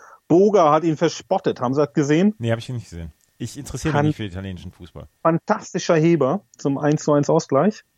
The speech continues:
Speaker 1: Ne? Und dann ge-, dann kommt's ja noch schlimmer. Caputo schießt die in Führung.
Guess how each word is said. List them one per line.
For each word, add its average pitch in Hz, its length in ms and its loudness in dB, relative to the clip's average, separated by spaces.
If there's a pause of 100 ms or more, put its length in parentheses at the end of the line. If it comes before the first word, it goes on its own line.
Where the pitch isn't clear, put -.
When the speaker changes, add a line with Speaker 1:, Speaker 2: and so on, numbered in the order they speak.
(560)
Speaker 1:
Ne? 160 80 2
Und 156 180 4
dann 139 80 4
ge-, 151 220 2
dann 135 180 -2
kommt's 185 240 0
ja 160 80 4
noch 143 140 0
schlimmer. 147 400 -4 (1080)
Caputo 143 680 0 (640)
schießt - 340 -2
die 147 80 4
in 143 80 4
Führung. 139 540 0